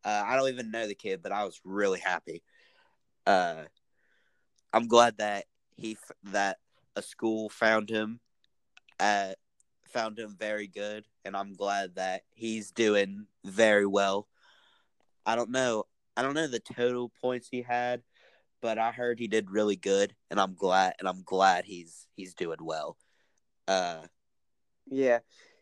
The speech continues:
Speaker 2: You know, it, it really stuck out to me. You know, I'm glad that he gets to do this. You know, I'm glad that he got that chance, you know. Uh, Bennett, it, he played very good, you know. He's,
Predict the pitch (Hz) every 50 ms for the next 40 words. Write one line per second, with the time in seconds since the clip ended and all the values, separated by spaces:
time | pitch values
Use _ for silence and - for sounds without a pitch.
0 | _ _ 143 135 139 135 135 135 139 147 147 - 143 147 160 160 160 165 170 160
1 | 151 143 - - 139 127 135 131 127 123 - 127 127 127 127 127 127 127 123 127
2 | 131 135 127 - 131 131 139 143 139 135 131 131 135 127 - 135 131 - - -
3 | - 123 120 131 131 127 123 120 120 117 - - - - 120 120 120 117 117 113
4 | 113 117 123 123 139 143 147 131 135 131 127 135 131 123 - - 123 117 - _
5 | _ _ _ _ _ _ _ _ - - - 131 127 123 117 - - 123 123 120
6 | 120 120 117 117 - _ _ _ _ _ _ - 123 123 117 110 - 110 120 135
7 | 143 139 135 131 - _ _ _ _ _ - - 135 135 127 - 147 151 147 -
8 | - 170 170 156 139 131 160 151 143 135 - 147 139 123 131 131 131 127 127 127
9 | 123 117 - _ _ _ _ - 135 139 139 131 -